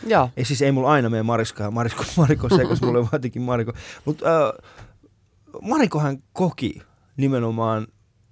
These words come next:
Speaker 2: sen muutama vuosi sitten, kun hän oli Tanssi tähtien kisassa, että, että mikä on sen niin kuin yleisen, yleisön mielipide naiskauneudesta.
Speaker 1: Joo.
Speaker 2: Hänethän vasta not-, tai siis hän, häntähän noteerattiin naisena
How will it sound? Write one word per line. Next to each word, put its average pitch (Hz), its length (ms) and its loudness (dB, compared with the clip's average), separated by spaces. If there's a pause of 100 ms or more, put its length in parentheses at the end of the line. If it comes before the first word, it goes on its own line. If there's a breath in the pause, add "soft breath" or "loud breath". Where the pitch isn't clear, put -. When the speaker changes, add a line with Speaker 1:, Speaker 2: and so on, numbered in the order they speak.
(280)
Speaker 2:
sen 110 460 -2
muutama 110 420 -2
vuosi 104 220 -6
sitten, 104 200 -10
kun 107 100 -8
hän 107 80 -4
oli 107 80 -4
Tanssi 110 320 -4
tähtien 110 380 -6
kisassa, 104 400 -6
että, 101 200 -6 (340 loud breath)
että 107 140 -2
mikä 131 220 -2
on 117 120 -2
sen 107 380 -4 (300)
niin 107 220 -6
kuin 107 260 -8
yleisen, 107 540 -2 (340)
yleisön 135 500 2
mielipide 107 800 -2 (400 soft breath)
naiskauneudesta. 104 1040 -6 (120)
Speaker 1:
Joo. 170 520 0
Speaker 2:
Hänethän 117 600 -2 (120)
vasta 113 440 -2 (500)
not-, 143 460 2
tai 127 160 4
siis 131 180 -2
hän, 139 260 -2
häntähän 135 440 -2
noteerattiin 117 840 -2
naisena 135 760 0